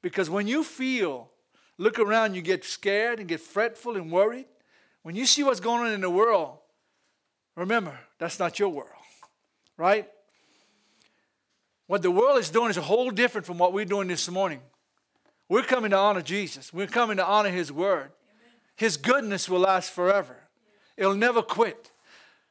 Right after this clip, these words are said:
Speaker 1: Come on. When everything stops and everything, God's still there.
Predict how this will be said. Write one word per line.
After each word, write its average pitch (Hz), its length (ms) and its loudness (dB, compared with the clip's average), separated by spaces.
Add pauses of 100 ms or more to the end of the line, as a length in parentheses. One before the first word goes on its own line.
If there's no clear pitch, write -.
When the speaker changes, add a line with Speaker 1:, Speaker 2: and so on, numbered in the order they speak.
(380)
Speaker 1:
Come 254 200 0
on. 202 240 2 (840)
When 202 160 0
everything 269 400 2
stops 240 680 0
and 180 80 -6
everything, 233 360 -4 (840)
God's 233 320 4
still 233 260 2
there. 180 180 -8